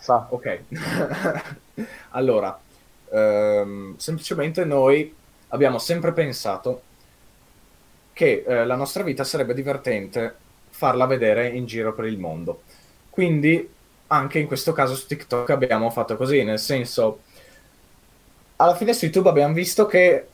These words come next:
Speaker 2: funzionavano i video di noi che facevamo cose, quindi abbiamo detto: "Perché non potrebbe funzionare anche TikTok?" Poi con il video che abbiamo fatto su YouTube del, eh, "proviamo a diventare famosi su TikTok", abbiamo anche unito le due cose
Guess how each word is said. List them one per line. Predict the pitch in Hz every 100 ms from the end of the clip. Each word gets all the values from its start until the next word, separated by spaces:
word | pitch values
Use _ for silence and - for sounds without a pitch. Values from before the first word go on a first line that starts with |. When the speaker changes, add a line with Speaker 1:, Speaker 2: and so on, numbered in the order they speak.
| _
Speaker 2:
funzionavano | - 185 165 156 160 175 135 120 117 113
i | 123
video | 127 123 123 120 113 113
di | 113 131
noi | 135 131 123
che | 110
facevamo | - - 131 123
cose, | - 151 110 110
quindi | 165 170
abbiamo | 175 139
detto: | 123 165 165
"Perché | 202 -
non | 131 135
potrebbe | 135 123 123 123
funzionare | - 120 127 110 104
anche | 117 _ _ -
TikTok?" | - 175 151 - - - - _ _
Poi | - 208 226
con | 226 160
il | 147
video | 165 156
che | 127
abbiamo | 139 147
fatto | 147 156 -
su | - -
YouTube | 147 147 165 127 117
del, | 117 131 123 117
eh, | 110 107 104
"proviamo | 104 98 135 143 127
a |
diventare | 117 110 110 135 120
famosi | 110 120 127 123
su | -
TikTok", | 135 160 - 131 131
abbiamo | 180 139 143 131
anche | 127 143 127
unito | 123 123 135 131 - 113 104 - _ _ -
le | 123
due | 156 170
cose | 139 107 113 139 156 -